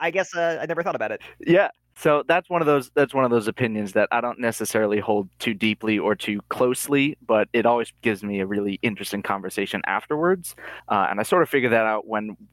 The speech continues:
Speaker 2: I was writing a retrospective for Multiversity about Kirby's art and kind of tracking it through, starting his, like,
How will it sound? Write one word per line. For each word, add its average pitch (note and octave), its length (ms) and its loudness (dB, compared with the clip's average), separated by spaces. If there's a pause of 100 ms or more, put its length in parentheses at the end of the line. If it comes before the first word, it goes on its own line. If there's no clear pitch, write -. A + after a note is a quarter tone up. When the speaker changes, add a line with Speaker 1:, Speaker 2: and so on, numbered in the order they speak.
Speaker 2:
I G#2+ 100 0
was G2+ 240 -12
writing G2+ 720 -2 (200)
a A2+ 100 0
retrospective G#2 720 -2
for A#2 280 2
Multiversity G#2+ 880 0
about G2 260 -2 (240)
Kirby's G2 460 -2
art A#2 280 0
and E2 160 -20
kind F#2+ 160 -8
of - 180 -10
tracking G2 480 -6
it F#2 140 -8
through, F#2+ 800 -6 (220)
starting G2 340 0
his, F#2 220 -6
like, F#2 200 -2